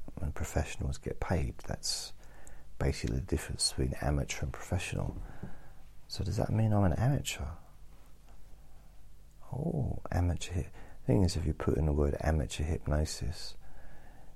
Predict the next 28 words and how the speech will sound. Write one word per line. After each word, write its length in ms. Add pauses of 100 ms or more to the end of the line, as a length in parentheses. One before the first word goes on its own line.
(160)
I 100
imagine 420
you 160
get, 320
um, 420 (400)
very 280
different 340
websites 720
to 80
the 100
one 260
that 100
I've 240
got. 260 (2000)
Um, 280 (180)
I'm 80
just 240
guessing. 520
I 140
don't 300
know. 80
<laughs> 260
I 120
don't 280
know, 240 (460)
but 100
I'm 200
guessing. 420